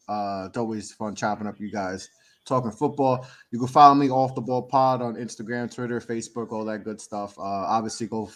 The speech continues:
go on off the ball network dot com. Uh, check out all the great content. We, we had a, we pumped out a lot of good stuff this week, so I'm excited about that. Um,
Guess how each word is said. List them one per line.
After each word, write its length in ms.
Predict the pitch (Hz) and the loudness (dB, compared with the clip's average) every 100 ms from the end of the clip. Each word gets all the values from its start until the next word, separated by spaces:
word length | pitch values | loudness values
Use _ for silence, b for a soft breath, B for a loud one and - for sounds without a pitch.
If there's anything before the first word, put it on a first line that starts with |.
| - 113 | -18 -2
go 180 | 123 120 | 2 4
on 180 | 113 110 | 2 2
off 240 | 120 120 | 0 -2
the 60 | 110 | -6
ball 140 | 110 | -2
network 380 | 120 120 120 113 | 0 -2 -4 -4
dot 220 | 110 104 | -6 -2
com. 420 | 139 139 135 131 b b b b - | 2 4 4 0 b b b b -6
Uh, 240 | 120 113 | -4 -4
check 220 | 113 127 | -4 -4
out 100 | 120 | 0
all 100 | 127 | 2
the 100 | 120 | 2
great 260 | 107 131 117 | 0 0 0
content. 420 | 147 139 135 139 | 0 -2 0 0
We, 120 | 123 | 0
we 180 | 127 131 | -2 0
had 160 | 135 131 | 2 4
a, 80 | 120 | 2
we 140 | 143 | -2
pumped 280 | 131 160 147 | 0 0 4
out 120 | 147 | 4
a 20 | |
lot 180 | 139 139 | 6 4
of 60 | 135 | 4
good 120 | 139 | 0
stuff 280 | 135 135 135 | 0 0 0
this 200 | 127 131 | -4 0
week, 200 | 139 135 | -2 0
so 140 | 131 | -2
I'm 100 | 113 | -4
excited 360 | 110 - 117 113 | -4 -4 -2 -2
about 300 | 113 113 110 | -2 -4 -2
that. 240 | 113 113 113 | -4 -4 -6
Um, 340 | 107 101 101 | -6 -6 -10